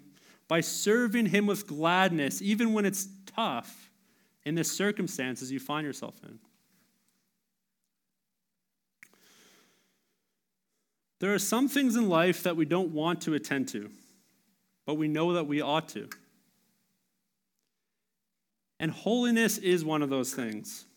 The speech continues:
I want to close by tying this together by looking at the burning coal in verse six. The burning coal was applied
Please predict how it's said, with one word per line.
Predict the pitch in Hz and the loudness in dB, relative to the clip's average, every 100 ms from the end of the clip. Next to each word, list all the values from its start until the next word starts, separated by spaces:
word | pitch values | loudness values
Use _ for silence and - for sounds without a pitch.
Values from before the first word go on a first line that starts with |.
| _ _ - | _ _ -2
I | 165 | 0
want | 214 233 | 4 2
to | 233 | 0
close | - 175 180 180 | 0 0 2 2
by | 170 | 2
tying | 160 - 165 196 208 | 2 -2 -2 0 2
this | 208 208 | 0 0
together | 180 151 151 156 | 2 2 2 2
by | 147 | 2
looking | 143 185 196 226 | 2 0 2 0
at | 220 | 0
the | 185 | -4
burning | 139 170 196 202 185 | -2 0 2 2 0
coal | - 185 196 160 131 139 - - _ _ | -2 -2 0 0 -2 -4 -8 -20 _ _
in | 131 | -8
verse | 135 151 143 | -2 -2 -2
six. | - 156 107 - - - _ _ _ _ _ _ _ _ _ _ _ _ | -2 -2 -2 -10 -14 -18 _ _ _ _ _ _ _ _ _ _ _ _
The | 160 | -4
burning | 175 214 269 247 | 2 4 4 2
coal | - 185 196 202 | 0 2 2 2
was | 180 | 2
applied | 160 - - 185 220 190 143 156 208 | 0 -6 -6 0 2 4 2 2 -2